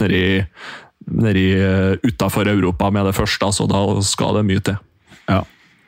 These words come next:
Speaker 2: Ja, i hvert fall, eh, jævlig trist hvis det skjer. Jeg synes det er en <clears throat> ypperlig anledning til å gi lytterne en oppdatering på hva Annie Jord, eh, driver med om dagen. Annie Jord publiserte på,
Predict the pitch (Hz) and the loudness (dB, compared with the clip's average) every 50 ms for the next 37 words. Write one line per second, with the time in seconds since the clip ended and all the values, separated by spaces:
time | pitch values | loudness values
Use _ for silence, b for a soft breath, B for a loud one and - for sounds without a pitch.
0 | B B B B B B B B B - 165 175 165 143 - 170 156 147 147 147 | B B B B B B B B B 0 2 2 4 4 4 4 4 4 4 4
1 | 147 143 143 143 143 139 139 139 135 135 135 131 127 - - 147 139 135 175 165 | 4 4 4 4 4 2 2 2 2 2 2 0 -2 -4 -4 -2 0 2 2 2
2 | 131 120 - - 113 143 - - 117 104 - - 120 113 - 147 139 - 165 190 | 2 0 0 0 0 0 0 0 0 0 0 0 -2 0 0 0 0 2 0 0
3 | B B B B B B B - - 190 208 - - 254 - 247 226 226 233 - | B B B B B B B 0 2 2 2 2 0 2 2 4 4 2 2 -2
4 | - _ - 202 208 160 190 180 - - - 220 - - - - 110 127 151 160 | -2 _ 2 4 6 6 4 2 0 0 0 0 0 2 2 2 2 4 4 4
5 | 135 110 101 92 104 127 165 190 208 - _ - - 147 143 147 147 151 - - | 4 4 4 4 2 2 2 2 0 -2 _ 0 2 2 2 2 0 0 -2 -2
6 | - 135 135 135 135 135 139 139 139 139 139 139 139 139 131 120 120 120 135 139 | 0 2 2 4 4 4 4 4 4 4 4 4 4 4 4 2 2 2 2 0
7 | - - 107 104 104 110 113 120 120 120 120 123 120 - 110 - - 110 104 - | 0 0 0 2 2 4 4 4 4 4 2 2 0 0 -2 -2 0 0 0 2
8 | 110 107 117 120 120 - - 135 131 127 120 113 113 113 113 117 107 - 113 107 | 2 2 2 2 2 0 0 0 2 2 2 4 4 4 2 2 0 0 0 0
9 | 101 98 104 117 120 123 131 139 139 147 147 147 151 147 151 151 147 147 147 147 | 2 2 2 4 4 4 4 4 4 2 2 2 2 2 2 2 4 2 2 2
10 | 147 147 147 147 139 143 143 151 151 151 165 220 359 269 - _ _ _ _ B | 2 2 2 2 2 2 2 2 2 2 2 2 0 -2 -4 _ _ _ _ B
11 | B B B B B B B B B B B B B B B B B - 175 185 | B B B B B B B B B B B B B B B B B 0 2 4
12 | 190 202 214 214 220 226 202 - 226 196 190 208 202 - 180 131 123 - - 180 | 4 4 4 4 4 2 2 2 2 4 4 2 4 4 2 2 2 0 -2 -2
13 | 175 - - - 160 | -2 0 0 2 2